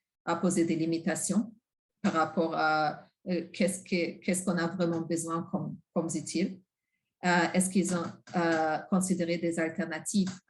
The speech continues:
Parce qu'il y a quand même pas mal des alternatives sur le marché. Il y a des outils moins, ou, ou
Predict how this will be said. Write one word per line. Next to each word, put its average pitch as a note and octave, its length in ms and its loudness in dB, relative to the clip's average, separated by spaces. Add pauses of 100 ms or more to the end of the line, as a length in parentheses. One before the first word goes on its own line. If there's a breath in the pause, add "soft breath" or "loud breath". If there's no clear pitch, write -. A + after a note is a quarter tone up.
(100)
Parce - 160 -8
qu'il D#3 140 -4
y D#3 60 0
a D#3 100 -2
quand E3 160 -4
même D3+ 180 -6
pas D3+ 120 -4
mal D#3 220 -4
des D#3 220 -2
alternatives D#3+ 840 -4
sur D3+ 180 -4
le D3 140 -4
marché. E3 600 -4
Il D#3+ 160 -6
y D#3 80 -2
a D#3 100 0
des D#3 240 -4
outils E3 320 0
moins, E3+ 680 0
ou, D#3+ 420 -6 (180)
ou D#3+ 440 -2